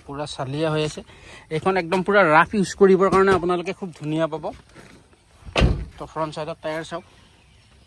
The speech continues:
তো যদি আপোনালোকৰ গাড়ীখন চাই ভাল লাগে, আপোনালোকে বাইহাটা চাৰিআলি আহিলে পাব বা মোৰ নাম্বাৰটো স্ক্ৰীণত আহি আছে, মোৰ নাম্বাৰত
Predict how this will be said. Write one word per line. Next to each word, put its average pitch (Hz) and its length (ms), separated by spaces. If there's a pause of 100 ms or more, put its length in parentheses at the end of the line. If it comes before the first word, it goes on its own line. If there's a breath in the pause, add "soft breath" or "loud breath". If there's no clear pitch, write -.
(2750)
তো 165 100
যদি 160 300
আপোনালোকৰ 185 440
গাড়ীখন 170 360
চাই 180 160
ভাল 160 260
লাগে, 170 160
আপোনালোকে 165 380 (100)
বাইহাটা 156 280
চাৰিআলি 175 440
আহিলে 170 220
পাব 170 160 (100)
বা 175 60
মোৰ 165 280
নাম্বাৰটো 156 360
স্ক্ৰীণত 175 400
আহি 156 180
আছে, 165 100 (100)
মোৰ 170 160
নাম্বাৰত 147 300